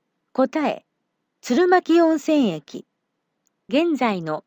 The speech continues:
鶴巻温泉駅の写真があります。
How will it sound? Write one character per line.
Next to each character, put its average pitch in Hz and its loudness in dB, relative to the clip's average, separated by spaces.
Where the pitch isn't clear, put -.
鶴 254 0
巻 349 2
温 339 4
泉 330 0
駅 208 -2
の 160 -4
写 180 -6
真 262 2
が 226 2
あ 196 -2
り 170 -10
ま 143 -8
す。 - -20